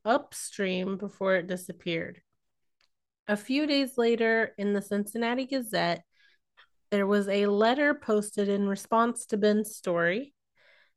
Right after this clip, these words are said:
The letter was telling him about the great serpent that had escaped from the Hartman Mill. At the same time Ben was coming to terms with what he had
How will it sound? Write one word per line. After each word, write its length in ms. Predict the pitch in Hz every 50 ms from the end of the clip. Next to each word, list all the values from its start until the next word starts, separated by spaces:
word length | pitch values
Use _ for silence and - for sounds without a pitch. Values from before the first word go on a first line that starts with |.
| _ -
The 80 | 220 214
letter 320 | 214 214 226 233 269 294
was 240 | 277 262 247 247 -
telling 320 | - 214 208 202 202 208
him 160 | 208 220 208 214
about 320 | 214 202 196 190 190 -
the 140 | 180 165 170 _
great 400 | - 214 208 226 240 240 - -
serpent 680 | - - - - 220 233 247 247 - 190 165 170 - -
that 200 | 180 175 170 175
had 180 | 196 190 190
escaped 480 | 202 202 - - - 185 175 165 - -
from 240 | - - 196 202 202
the 80 | 208
Hartman 440 | - 190 170 - - 180 175 185 196
Mill. 360 | 240 294 294 208 - - - _ _ _ _ _ _ _ _ _ _ _ _ _ _ _ _ _ _ _ _ _ _ _ _ _ _ -
At 140 | 247 254 -
the 100 | 277 269
same 380 | - - 320 339 381 415 403
time 380 | 381 381 339 311 262 240 208 185
Ben 380 | 196 226 262 311 320 302 254 226
was 180 | 208 214 214
coming 380 | - - 214 208 202 196 196 196
to 80 | 208
terms 420 | 208 - - 202 202 202 208 202 208
with 160 | 202 196 -
what 200 | - 208 202 202
he 300 | 240 - - 277 320 311
had 300 | 262 233 180 180 180 180